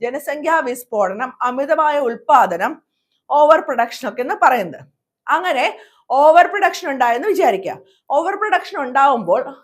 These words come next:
എല്ലാ ജീവികളും ഒരുപോലെയാണോ ഇരിക്കുക? അല്ല. അവര് തമ്മിലെ വ്യതിയാനങ്ങൾ അഥവാ വ്യത്യാസങ്ങൾ ഉണ്ടാവുന്നു. വ്യതിയാനങ്ങൾ അഥവാ വ്യത്യാസങ്ങൾ ഉണ്ടാവുമ്പോൾ വ്യത്യാസങ്ങൾ രണ്ട് തരത്തിലാണ്. ഒന്ന് അനുകൂല വ്യതിയാനങ്ങളും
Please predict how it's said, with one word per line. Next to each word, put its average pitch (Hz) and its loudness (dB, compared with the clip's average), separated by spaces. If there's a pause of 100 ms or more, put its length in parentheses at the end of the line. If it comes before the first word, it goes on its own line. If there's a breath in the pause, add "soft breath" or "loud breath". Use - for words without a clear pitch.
(120)
എല്ലാ 381 2
ജീവികളും 311 2
ഒരുപോലെയാണോ 285 4
ഇരിക്കുക? 277 0 (100)
അല്ല. 160 -8 (400 soft breath)
അവര് 269 2
തമ്മിലെ 262 -2
വ്യതിയാനങ്ങൾ 262 0
അഥവാ 240 2
വ്യത്യാസങ്ങൾ 254 2
ഉണ്ടാവുന്നു. 180 -4 (220)
വ്യതിയാനങ്ങൾ 294 2
അഥവാ 254 2
വ്യത്യാസങ്ങൾ 269 0
ഉണ്ടാവുമ്പോൾ 180 -4
വ്യത്യാസങ്ങൾ 247 -4
രണ്ട് 233 -6
തരത്തിലാണ്. 208 -2 (380)
ഒന്ന് 220 -6
അനുകൂല 277 -4
വ്യതിയാനങ്ങളും 208 -4